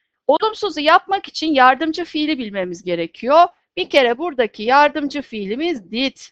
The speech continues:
Bunu biliyoruz. Ve not eklediğimizde didn't kısaca hemen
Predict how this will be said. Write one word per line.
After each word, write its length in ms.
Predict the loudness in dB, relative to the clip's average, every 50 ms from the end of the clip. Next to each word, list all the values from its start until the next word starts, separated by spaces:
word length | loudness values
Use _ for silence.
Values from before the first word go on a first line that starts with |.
| _ _
Bunu 200 | -8 -8 -8 -8
biliyoruz. 580 | -6 -4 0 0 0 0 0 -6 -8 -10 -18 _ _ _ _ _ _ _
Ve 280 | 4 4 4 4 4 4
not 240 | 4 4 4 4 2
eklediğimizde 1040 | 2 2 2 _ -2 -2 -2 -2 -6 -8 -8 -8 -10 -10 -2 _ 2 2 2 2 -4 -2
didn't 600 | 0 0 0 2 0 0 0 0 -2 -4 -8 -14 -20 -20 -20 _
kısaca 720 | _ -20 -14 _ -6 -6 -6 -4 -2 2 2 2 2 2 -2 _ _ _ _ _ _ _ _ _
hemen 460 | 2 2 4 4 2 2 2 0